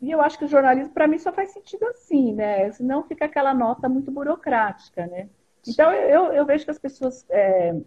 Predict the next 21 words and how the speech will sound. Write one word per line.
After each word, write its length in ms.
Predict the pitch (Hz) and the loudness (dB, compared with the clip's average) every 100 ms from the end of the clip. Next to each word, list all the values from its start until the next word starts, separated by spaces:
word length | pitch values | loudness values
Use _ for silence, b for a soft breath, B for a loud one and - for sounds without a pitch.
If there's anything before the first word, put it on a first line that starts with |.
| _ _ _ _ _ _ - | _ _ _ _ _ _ -10
às 100 | 190 | -6
vezes 140 | 226 262 | -4 -2
não 80 | |
têm 140 | 262 262 | 0 0
paciência 540 | 285 277 233 226 196 | 0 -4 -6 -6 -4
pra 140 | - 170 | -2 -2
ler 140 | 170 | 0
um 80 | 170 | -2
texto 280 | 170 165 165 | -6 -8 -4
grande, 480 | 165 151 135 123 | -2 -2 -4 -8
né? 220 | 143 147 170 | -8 -6 -6
Eu 60 | |
entendo, 540 | 208 - 202 156 151 151 | -8 -6 -4 -4 -8 -10
né? 300 | 160 165 156 | -6 -4 -6
A 20 | |
vida 240 | 160 165 | -8 -16
das 120 | 175 - | -18 -20
pessoas 300 | 180 185 185 | -20 -18 -14
é 80 | |
corrida. 460 | 185 240 220 165 160 | -10 -10 -8 -8 -8
Então, 340 | 165 185 220 | -8 -6 -6